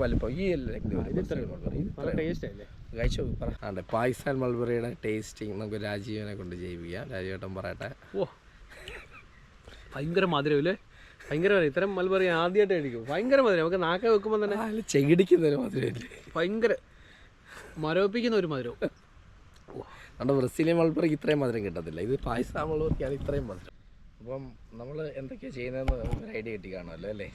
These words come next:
Speaker 1: ഞാൻ, ആ, എ-, എൻ്റെ ഇഷ്ടം, ഇഷ്ടം തന്നെയാണ്. അതുകൊണ്ട് തന്നെയാണ് പശുക്കൾ തുടങ്ങിയത്. പശുക്കൾ വന്നു, അതിൻ്റെ കൂടെ തന്നെ, ഏ, ആട് വന്നു.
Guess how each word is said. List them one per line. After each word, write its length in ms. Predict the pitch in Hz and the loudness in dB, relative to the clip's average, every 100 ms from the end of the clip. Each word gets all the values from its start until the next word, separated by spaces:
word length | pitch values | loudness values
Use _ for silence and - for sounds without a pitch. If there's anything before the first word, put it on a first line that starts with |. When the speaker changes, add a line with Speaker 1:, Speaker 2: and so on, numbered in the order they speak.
| 101 | -10
Speaker 1:
ഞാൻ, 240 | 104 107 98 - - - - - - - - | -10 -10 -14 -18 -20 -20 -20 -20 -20 -18 -16
ആ, 40 | 90 - 71 | -16 -14 -14
എ-, 120 | - - - - 104 | -14 -16 -20 -14 -10
എൻ്റെ 180 | 110 117 | -6 -6
ഇഷ്ടം, 300 | - 127 127 - | -4 -6 -6 -10
ഇഷ്ടം 280 | - - 127 | -8 -4 -2
തന്നെയാണ്. 360 | 131 120 101 127 - | -2 -2 -6 -10 -12
അതുകൊണ്ട് 300 | 104 110 120 | -10 -8 -8
തന്നെയാണ് 280 | 117 110 101 | -8 -8 -10
പശുക്കൾ 480 | 98 - 104 - 101 | -12 -12 -14 -12 -10
തുടങ്ങിയത്. 420 | 90 90 92 95 135 - - - - - | -10 -10 -12 -12 -14 -18 -20 -20 -16 -10
പശുക്കൾ 400 | 98 120 117 123 110 | -8 -6 -4 -2 -4
വന്നു, 180 | 101 160 - - 110 | -6 -12 -16 -16 -10
അതിൻ്റെ 220 | 101 110 | -8 -6
കൂടെ 300 | 107 107 113 | -6 -6 -6
തന്നെ, 220 | 110 110 98 - 107 | -6 -8 -10 -12 -10
ഏ, 20 | 95 92 90 90 - - - - - - - 120 110 | -8 -8 -8 -10 -18 -20 -20 -20 -20 -20 -10 -2 0
ആട് 140 | 131 | 0
വന്നു. 300 | 113 98 | -2 -4